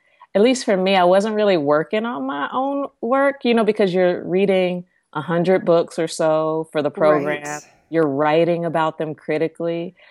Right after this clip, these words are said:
Speaker 1: So you really don't have time to, sub-, you know, work on your own stuff. So there's, like, this period of two and a half, three years where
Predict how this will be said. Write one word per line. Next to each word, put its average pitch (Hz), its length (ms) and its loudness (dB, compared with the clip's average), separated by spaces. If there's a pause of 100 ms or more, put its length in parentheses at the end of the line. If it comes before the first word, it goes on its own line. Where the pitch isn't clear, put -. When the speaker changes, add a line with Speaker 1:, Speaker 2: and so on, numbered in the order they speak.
(140)
Speaker 1:
So - 180 -8
you 175 180 0
really 185 340 4
don't 185 240 -6
have 160 240 -8
time 151 600 -2
to, 135 340 -2 (540)
sub-, 160 460 -2 (100)
you 185 120 0
know, 160 120 2
work 160 240 0
on 156 180 0
your 147 240 -6
own 175 300 -4
stuff. 117 320 -6
So 156 120 -6
there's, 175 220 0
like, 180 160 -2
this 165 180 -4
period 185 520 -2
of 151 180 -4
two 175 180 0
and 180 120 2
a - 20 -2
half, 170 320 -4
three 165 220 0
years 160 280 0
where 147 280 -2